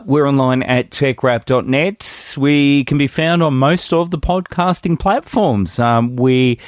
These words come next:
we're appearing on iHeartRadio app in, uh, the near future as well. I mean, we're already on things like Spotify, which makes it nice and easy if you use that as a streaming platform, or if you listen to online radio stations, you can find us on TuneIn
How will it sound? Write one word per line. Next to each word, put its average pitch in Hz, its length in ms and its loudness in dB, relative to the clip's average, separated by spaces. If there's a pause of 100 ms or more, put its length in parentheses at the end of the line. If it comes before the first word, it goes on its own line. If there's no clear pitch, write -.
(320)
we're 123 320 2
appearing 160 560 0
on 135 200 2
iHeartRadio 160 1300 0
app 98 300 -4 (160)
in, 104 440 0
uh, 104 180 2
the 104 120 -2
near 107 200 2
future 101 600 -2
as 101 220 -4
well. 113 320 0
I 123 100 0
mean, 123 280 2
we're 139 140 0
already 113 280 2
on 104 180 2
things 104 260 0
like 92 120 -2
Spotify, 170 680 -2
which 90 160 -8
makes 104 260 -2
it 101 120 0 (480)
nice 165 260 0
and 151 100 0
easy 143 300 0
if - 140 -6
you 131 80 4
use 123 240 4
that 139 180 0
as 123 160 0
a 117 60 2
streaming 120 500 0
platform, 170 720 0
or 101 180 2
if - 160 -4
you 107 100 0
listen 107 300 -2
to 107 140 -6
online 101 380 0
radio 113 400 0
stations, 120 580 -2
you 101 60 -4
can 92 160 -6
find 95 260 -2
us - 160 -8
on 85 200 -6
TuneIn 131 840 -2